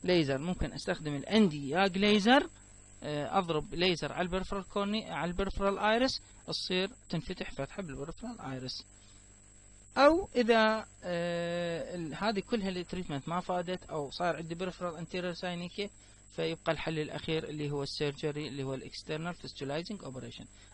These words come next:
أو الترابيكيولاكتومي اللي ناقشناه من الساعة بالأوبنجل جلوكوما.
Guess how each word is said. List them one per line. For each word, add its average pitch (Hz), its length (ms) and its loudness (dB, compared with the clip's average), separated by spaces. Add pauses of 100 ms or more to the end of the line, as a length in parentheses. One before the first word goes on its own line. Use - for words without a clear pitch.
أو 196 140 6
الترابيكيولاكتومي 147 960 -4
اللي - 140 -8
ناقشناه 139 460 -8
من 180 60 -8
الساعة 151 320 -6
بالأوبنجل 143 920 -8
جلوكوما. - 360 -18